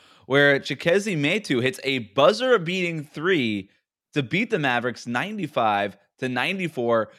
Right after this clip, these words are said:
During a back-and-forth fourth quarter, the Kings were down two with thirty seconds left and put the ball in Harrison Barnes' hands. He makes this beautiful spin move to get right to the basket,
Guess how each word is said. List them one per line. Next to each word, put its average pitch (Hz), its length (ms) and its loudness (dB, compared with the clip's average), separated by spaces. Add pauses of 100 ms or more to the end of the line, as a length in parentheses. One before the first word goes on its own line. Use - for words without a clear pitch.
(140)
During 170 160 0
a 165 60 0
back-and-forth 170 800 0
fourth 135 320 -6
quarter, 143 260 2
the 117 80 -4
Kings 170 320 -8
were 160 80 -4
down 139 420 -2
two 123 420 -4 (200)
with 127 160 -10
thirty 185 240 0
seconds 123 460 -6
left 85 280 -10 (340)
and 123 140 -4
put 180 200 -6
the 208 40 -2
ball 135 340 4
in 120 80 -6
Harrison 123 400 -6
Barnes' 127 460 -6
hands. 98 320 -10
He 151 120 -12
makes 185 240 -10
this 135 180 -10
beautiful 202 560 -8
spin 147 300 -6
move 131 180 -4
to 123 80 -10
get 123 220 -2
right 151 240 0
to 202 80 -12
the 147 80 -12
basket, 135 560 0